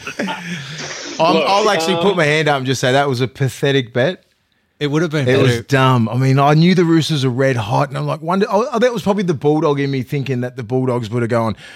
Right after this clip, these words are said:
Speaker 1: "All right, it's a, it's a rivalry game. At least we'll, we'll put up a fight. We'll probably get beat. Maybe jag a couple of, um, late tries." And,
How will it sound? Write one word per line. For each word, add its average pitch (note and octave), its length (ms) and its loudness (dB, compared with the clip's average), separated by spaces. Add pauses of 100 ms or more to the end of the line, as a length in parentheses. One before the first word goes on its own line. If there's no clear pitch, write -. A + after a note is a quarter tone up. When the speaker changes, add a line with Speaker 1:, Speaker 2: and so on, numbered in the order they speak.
(140)
Speaker 1:
"All D3+ 120 0
right, C#3 240 2
it's C#3+ 160 -6
a, A#2 160 -4
it's C3 120 -8
a B2 60 -4
rivalry D3+ 440 0
game. B2+ 460 0 (400)
At B2 80 -8
least D3+ 260 -2
we'll, C3+ 160 0
we'll C#3+ 140 -2
put D#3 180 0
up C#3 100 -4
a A#2+ 60 -8
fight. B2 240 0
We'll C3+ 100 -4
probably C#3+ 240 0
get B2+ 220 -2
beat. B2 340 -2
Maybe C3+ 260 -6
jag C3+ 420 -4
a C3 60 -4
couple B2 280 -6
of, A2 300 -6
um, G#2+ 180 -20
late B2 300 -10
tries." A#2 540 -2
And, G2+ 320 -6